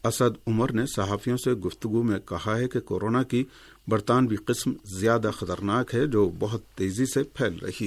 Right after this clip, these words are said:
ہے۔ افغانستان میں تعینات امریکی فوجی کمان کے سربراہ نے دعویٰ کیا ہے کہ افغان فوج کو طالبان کے خلاف جنگ میں واشنگٹن کی حمایت کی ضرورت ہے۔ طلوع نیوز کے مطابق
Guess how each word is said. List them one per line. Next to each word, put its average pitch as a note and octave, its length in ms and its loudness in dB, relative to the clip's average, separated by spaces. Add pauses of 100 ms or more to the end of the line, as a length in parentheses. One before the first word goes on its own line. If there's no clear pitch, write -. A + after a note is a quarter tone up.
ہے۔ F2 120 -6 (1600)
افغانستان D#3 540 6
میں F#3 100 0
تعینات C#3+ 460 4
امریکی B2+ 420 6
فوجی A#2+ 520 0
کمان A2 500 2
کے B2 160 -2 (100)
سربراہ G#2+ 360 -2
نے G#2 120 -2
دعویٰ G#2 380 -4
کیا A2+ 220 0
ہے B2+ 100 0
کہ A#2+ 80 0
افغان F#2 340 -2
فوج A2 300 -4
کو - 120 0
طالبان F2+ 440 -2
کے A#2 100 -2
خلاف A#2 340 2
جنگ A2 240 0
میں G2+ 160 2 (520)
واشنگٹن A2 640 0
کی G2 240 -2
حمایت G2+ 320 -2
کی B2 100 -4
ضرورت F2+ 520 -2
ہے۔ E2+ 140 -6 (840)
طلوع C3+ 260 6
نیوز B2+ 300 4
کے A2+ 100 2
مطابق G#2+ 480 2